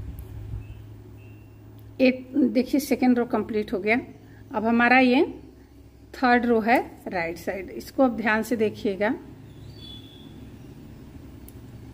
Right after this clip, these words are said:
देखिए, ये फर्स्ट फंदा हम स्लिप करेंगे, धागा आगे करके एट फंदा हम उल्टा बुनेंगे। वन,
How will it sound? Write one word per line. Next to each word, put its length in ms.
देखिए, 320
ये 340
फर्स्ट 260
फंदा 300
हम 80
स्लिप 360
करेंगे, 600
धागा 320
आगे 160
करके 460
एट 320
फंदा 280
हम 100
उल्टा 260
बुनेंगे। 320
वन, 520